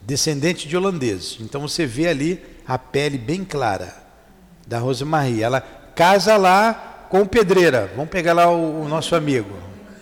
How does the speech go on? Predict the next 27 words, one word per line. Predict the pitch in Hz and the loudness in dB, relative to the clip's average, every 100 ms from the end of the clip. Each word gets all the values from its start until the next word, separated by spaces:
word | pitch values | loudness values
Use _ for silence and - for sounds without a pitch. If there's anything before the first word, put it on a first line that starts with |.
| - - | -12 -2
É | 170 | 0
uma | 208 | 2
espécie | 220 - - 220 226 175 | 2 0 2 2 2 -2
diferente | 160 180 170 143 139 | -4 -2 0 0 -4
que | - | -4
vai | 151 | -2
nascer | 156 147 156 | -2 -4 -4
ali? | 151 262 - - - - - - - - - - | -4 -4 -8 -18 -18 -2 0 0 -6 -12 -12 -2
Não, | 415 415 427 | 0 0 -2
claro | 392 359 359 | -2 -2 -2
que | 381 381 | -2 0
não. | 339 320 311 - - - - - - | 2 0 -2 -8 -10 -16 -18 -20 -8
Entendeu | - 160 175 165 | -4 0 2 2
agora? | 143 190 220 165 - - - - - _ _ - - - - | 0 0 0 -4 -12 -20 -20 -20 -20 _ _ -20 -20 -20 -20
Ah, | 85 85 101 | -16 -10 -8
bom, | 127 104 | -8 -10
graças | 107 120 143 - 160 160 | -6 -2 -2 -4 -6 -6
a | |
Deus | 160 135 156 | -6 -6 -8
você | 160 | -10
entendeu. | 156 180 143 90 - - - - - - - - - _ _ - - - - - - - - - - - | -10 -10 -8 -10 -12 -20 -20 -20 -20 -20 -20 -20 -20 _ _ -20 -20 -18 -20 -20 -20 -20 -20 -18 -18 -6
Vamos | 139 165 | -2 0
ver | 151 | 2
a | 170 | 2
resposta | 185 - - 175 170 175 | 2 0 0 2 2 -2
aqui, | - 143 | -4 -4
ó. | 101 | -4